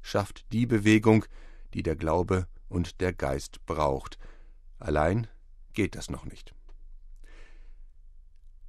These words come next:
Das Evangelium endet ausdrücklich mit einem offenen Ende.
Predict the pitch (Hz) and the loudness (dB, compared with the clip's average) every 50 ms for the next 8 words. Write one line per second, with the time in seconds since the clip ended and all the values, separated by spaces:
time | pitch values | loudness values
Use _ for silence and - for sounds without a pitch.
0 | - - - 123 - - 107 95 98 95 87 98 110 127 143 156 156 - 117 135 | -12 -8 -8 -6 -4 -2 0 2 2 2 4 4 6 6 8 6 6 6 8 8
1 | 143 147 143 - 110 117 123 120 - - 127 123 - 127 117 - 117 113 - - | 8 8 6 6 6 6 4 4 4 4 4 4 4 2 2 2 2 0 2 4
2 | 98 98 104 101 98 - - - - 92 87 - 101 95 95 92 - - - - | 4 6 6 4 4 0 -4 -4 -4 -2 0 4 4 4 4 4 2 -4 -4 0
3 | - 90 87 82 78 67 57 55 - | 4 4 6 6 4 2 0 -2 -6